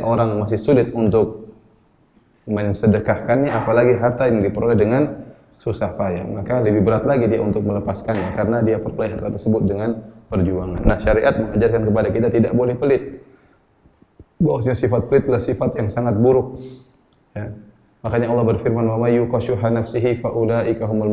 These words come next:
muflihun." Barang siapa yang jiwanya terbebaskan daripada pelit,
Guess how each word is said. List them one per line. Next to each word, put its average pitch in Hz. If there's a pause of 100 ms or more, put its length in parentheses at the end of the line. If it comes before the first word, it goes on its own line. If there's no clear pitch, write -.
muflihun." 101 (800)
Barang 107
siapa 113
yang 107 (640)
jiwanya 113
terbebaskan 104
daripada 98 (320)
pelit, -